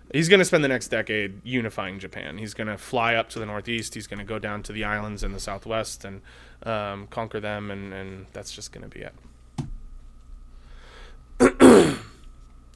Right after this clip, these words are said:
So, as I mentioned, he's in charge of the center, um,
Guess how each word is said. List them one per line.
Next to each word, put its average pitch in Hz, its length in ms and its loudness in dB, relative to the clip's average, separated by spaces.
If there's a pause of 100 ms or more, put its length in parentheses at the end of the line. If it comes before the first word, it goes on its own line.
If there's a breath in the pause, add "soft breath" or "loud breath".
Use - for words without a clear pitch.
(920)
So, 123 460 6
as 139 220 4
I 147 80 8
mentioned, 120 480 0
he's 110 520 -6 (640 loud breath)
in 147 140 2
charge 151 320 6
of 135 80 -2
the 135 40 -2
center, 113 640 0
um, 104 460 -4